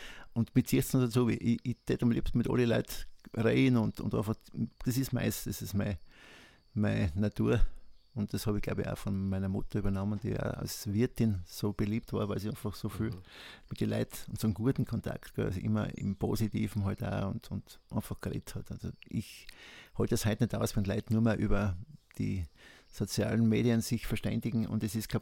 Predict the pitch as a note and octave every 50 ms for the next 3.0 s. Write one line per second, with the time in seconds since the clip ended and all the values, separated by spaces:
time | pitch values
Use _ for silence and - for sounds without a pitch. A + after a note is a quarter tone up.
0 | - - - A2 - - A2 A#2 G#2+ - A2 - - G#2 G2 - - - - -
1 | - - - - - - - - - - - - - - - - - - - F#2
2 | - - - - F3 - - - - - - - - - - - - - - -